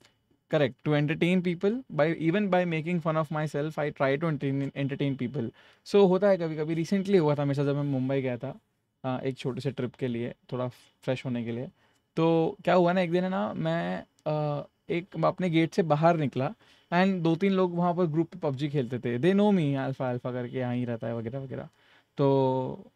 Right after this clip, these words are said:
सब लोग अचानक से पता नहीं क्या उनका mindset था, या फिर fun में थे या फिर अलग अपने मज़े में थे,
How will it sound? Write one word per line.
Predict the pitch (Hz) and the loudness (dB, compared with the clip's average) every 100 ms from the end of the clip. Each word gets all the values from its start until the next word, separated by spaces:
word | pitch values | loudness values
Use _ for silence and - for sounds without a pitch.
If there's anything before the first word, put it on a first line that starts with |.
| _ | _
सब | - 170 | -4 2
लोग | 196 | 4
अचानक | 190 196 190 | 4 2 0
से | 175 190 | 0 0
पता | 175 190 | 2 2
नहीं | 202 | 2
क्या | - 175 | 2 2
उनका | 180 180 180 | 2 2 0
mindset | 165 160 156 165 | 0 0 0 0
था, | 165 | 2
या | |
फिर | 156 156 | 2 2
fun | - 147 | 4 4
में | 160 165 | 6 6
थे | 156 156 | 6 4
या | 147 | 4
फिर | 156 | 6
अलग | 139 143 143 | 6 6 4
अपने | 147 147 | 2 0
मज़े | 135 127 | 0 0
में | 139 143 | 0 -2
थे, | 151 | -4